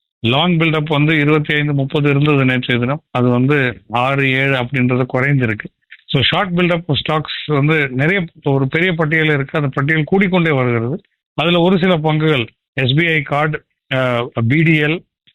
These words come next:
ஜே எஸ் டபிள்யூ எனர்ஜி, இந்திரபிரஸ்தா கேஸ், பெட்ரோநெட், ஹேவல்ஸ்,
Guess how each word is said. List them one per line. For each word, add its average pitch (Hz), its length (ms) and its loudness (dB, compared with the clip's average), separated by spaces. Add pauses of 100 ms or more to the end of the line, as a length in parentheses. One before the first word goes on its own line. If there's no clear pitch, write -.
(120)
ஜே 131 160 0
எஸ் 151 160 0
டபிள்யூ 147 280 0
எனர்ஜி, 147 520 2 (200)
இந்திரபிரஸ்தா 143 560 0
கேஸ், 131 320 -2 (260)
பெட்ரோநெட், 147 500 0 (580)
ஹேவல்ஸ், 156 580 0